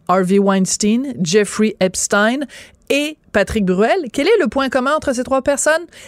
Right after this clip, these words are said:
Ces trois personnes sont juives. Et là, ça a donné lieu sur les médias sociaux à des théories, comme je l'ai dit, nauséabondes. Ça pue.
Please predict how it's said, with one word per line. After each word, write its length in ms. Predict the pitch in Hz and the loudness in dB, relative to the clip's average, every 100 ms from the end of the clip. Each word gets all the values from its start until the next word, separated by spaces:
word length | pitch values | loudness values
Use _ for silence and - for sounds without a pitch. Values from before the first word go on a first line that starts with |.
| - | -6
Ces 200 | - 359 | -2 0
trois 220 | 320 254 | 0 2
personnes 380 | 233 - 262 285 | 0 0 -2 -2
sont 200 | 226 202 | 0 0
juives. 460 | 185 208 185 160 - | 2 0 0 -4 -2
Et 100 | 262 | 0
là, 280 | 285 349 381 | 2 2 2
ça 200 | - 233 | 0 2
a 60 | 220 | 4
donné 300 | 247 262 269 | 2 2 2
lieu 300 | 254 277 269 | 2 2 0
sur 160 | 233 | 2
les 100 | 202 | 2
médias 300 | 196 190 220 | 2 2 0
sociaux 540 | 208 220 - 262 277 - | 2 0 0 0 -2 -2
à 140 | 208 | -2
des 180 | 185 202 | 2 0
théories, 720 | 190 - 349 262 240 190 233 254 - - - | 0 -2 2 2 2 0 -2 -2 -14 -20 -2
comme 180 | 214 | 2
je 120 | 202 208 | 2 4
l'ai 160 | 214 | 0
dit, 340 | 180 208 254 - - | 2 0 -2 -4 0
nauséabondes. 1040 | 202 220 262 247 240 202 170 190 226 220 - - - - - | 4 4 4 2 4 4 4 2 2 0 -2 -14 -18 -20 -8
Ça 260 | - 302 | 0 0
pue. 360 | - - 277 | 0 2 2